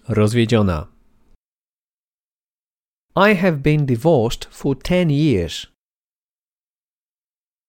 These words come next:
Jestem rozwodnikiem, rozwódką przez dziesięć lat. I'm getting a divorce after sixteen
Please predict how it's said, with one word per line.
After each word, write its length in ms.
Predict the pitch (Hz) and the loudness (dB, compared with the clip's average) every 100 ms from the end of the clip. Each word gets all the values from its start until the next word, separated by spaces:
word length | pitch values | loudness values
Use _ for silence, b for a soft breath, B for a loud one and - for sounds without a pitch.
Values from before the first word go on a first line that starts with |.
| _ _ _ _ _ _ _ | _ _ _ _ _ _ _
Jestem 520 | 123 135 - 131 117 120 - | -2 -2 0 -2 -2 -6 -4
rozwodnikiem, 760 | 120 175 180 151 135 131 139 | -2 0 0 0 -2 -2 -4
rozwódką 540 | 117 104 117 139 - 117 | -2 -4 -4 -6 -6 -6
przez 240 | - 117 | -4 -6
dziesięć 600 | 110 104 156 160 170 139 113 | -6 -4 -2 -2 -4 -4 -2
lat. 400 | 104 78 - _ _ _ _ _ _ _ _ _ _ _ _ _ _ _ _ _ - | -4 -4 -12 _ _ _ _ _ _ _ _ _ _ _ _ _ _ _ _ _ 0
I'm 240 | 220 185 | 2 2
getting 360 | 143 160 165 123 | 2 0 0 0
a 80 | 107 | -2
divorce 680 | 101 95 135 110 92 - - | -4 -4 -2 -2 -4 -8 -6
after 360 | 123 113 - 110 | -6 -6 -6 -6
sixteen 680 | - 202 - - 208 196 | -6 -6 -6 -4 -2 -2